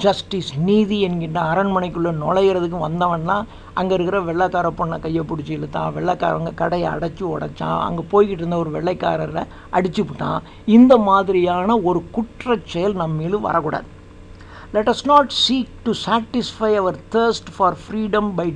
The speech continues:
drinking from the cup of bitterness and hatred. எல்லாம்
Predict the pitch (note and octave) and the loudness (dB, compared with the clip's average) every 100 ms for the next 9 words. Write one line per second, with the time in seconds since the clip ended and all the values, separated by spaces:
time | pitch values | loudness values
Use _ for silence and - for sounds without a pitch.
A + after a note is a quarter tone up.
0 | C3 G#3+ A3+ B3 A3+ A3+ F#3 F3 - F#3+ | 0 0 0 0 -2 -2 -4 -4 -4 -4
1 | F#3+ - G3+ D#3 B2 F3+ - A3+ G#3+ A3 | -2 -2 -2 -2 -8 -8 -2 0 0 -2
2 | - - E3 - - F#3+ - - - - | -4 -10 -10 -10 -8 -8 -8 -12 -14 -20
3 | - - - - - D3+ F3 G#3 F#3+ | -20 -20 -20 -18 -8 -2 0 2 0